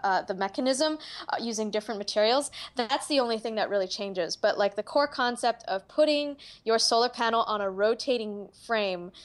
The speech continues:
and allowing it to move to follow the sun using a weight imbalance of a water container on one side of the solar panel, that concept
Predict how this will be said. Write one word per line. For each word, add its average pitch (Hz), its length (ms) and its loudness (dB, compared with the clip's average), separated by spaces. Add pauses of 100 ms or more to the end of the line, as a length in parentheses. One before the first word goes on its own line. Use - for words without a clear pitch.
(220)
and 214 240 0
allowing 233 500 4
it 233 140 -4
to - 140 -10
move 220 540 -4
to - 100 -16
follow 214 360 2
the 202 60 -8
sun 196 460 -6
using 214 320 -6
a 202 80 0
weight 196 320 -2
imbalance 196 720 2
of 196 340 2 (300)
a 214 140 4
water 220 320 2
container 202 500 -8
on 185 160 -6
one 185 200 -4
side 226 360 2
of 202 140 -6
the - 60 -16
solar 254 280 0
panel, 175 340 -8 (280)
that 254 260 2
concept 214 600 -6